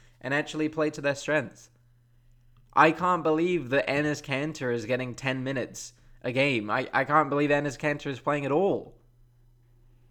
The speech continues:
Frankly, it's ridiculous to me that this Sixers team still stands the way that it is.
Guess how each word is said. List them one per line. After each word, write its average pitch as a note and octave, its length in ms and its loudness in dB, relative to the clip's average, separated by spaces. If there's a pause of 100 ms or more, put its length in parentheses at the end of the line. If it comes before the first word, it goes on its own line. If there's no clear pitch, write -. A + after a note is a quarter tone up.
(720)
Frankly, D#3+ 420 4
it's C3 160 -2
ridiculous A#2+ 480 0
to A#2+ 100 -8
me A2+ 160 0
that G#2+ 240 -2
this A2+ 180 -2
Sixers A#2 360 -6
team A#2 360 -2
still A#2 260 -2
stands A2+ 520 -4
the A#2+ 80 -6
way A#2 160 0
that A2 160 -4
it A2 100 -6
is. C#3 360 -2